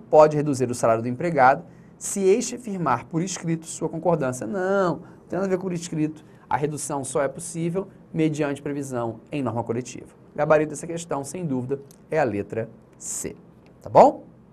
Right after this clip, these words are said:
Vamos seguir mais um pouquinho? Vamos lá. Guilherme, aí na telinha, por favor, pra gente anotar no caderno o nosso próximo tema,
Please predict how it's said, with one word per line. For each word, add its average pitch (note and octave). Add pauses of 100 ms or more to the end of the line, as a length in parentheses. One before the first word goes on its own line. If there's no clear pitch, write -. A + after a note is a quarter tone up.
(500)
Vamos G3+
seguir F#3
mais E3+
um E3+
pouquinho? G#3+ (320)
Vamos E3+
lá. D#3 (280)
Guilherme, D#3+ (240)
aí A#2
na C3+
telinha, C3
por B2+
favor, C#3 (420)
pra A#2+
gente C#3
anotar C#3
no C#3
caderno C#3
o -
nosso C3+
próximo D3
tema, D3